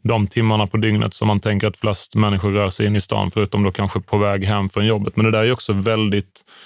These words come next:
intressant givet, givet liksom handelns, den fysiska handelns roll. Vi snackade om en graf som du visade häromdagen, eller om det var idag. Eh,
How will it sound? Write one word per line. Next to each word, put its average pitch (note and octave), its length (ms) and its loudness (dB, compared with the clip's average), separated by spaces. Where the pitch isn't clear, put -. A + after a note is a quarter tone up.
intressant G2+ 720 0
givet, G2+ 460 2
givet G#2+ 520 2
liksom - 240 -4
handelns, G#2+ 800 0
den G#2+ 160 0
fysiska G#2+ 420 0
handelns G2+ 420 2
roll. G#2+ 440 2
Vi G#2+ 120 0
snackade G#2+ 340 -2
om G#2 80 0
en G#2 80 2
graf G#2 300 2
som G#2+ 200 0
du G#2 80 4
visade G#2 360 2
häromdagen, G#2 560 0
eller G#2+ 140 -4
om G#2 80 0
det G#2 60 2
var G#2 140 2
idag. G#2 240 0
Eh, G#2 540 2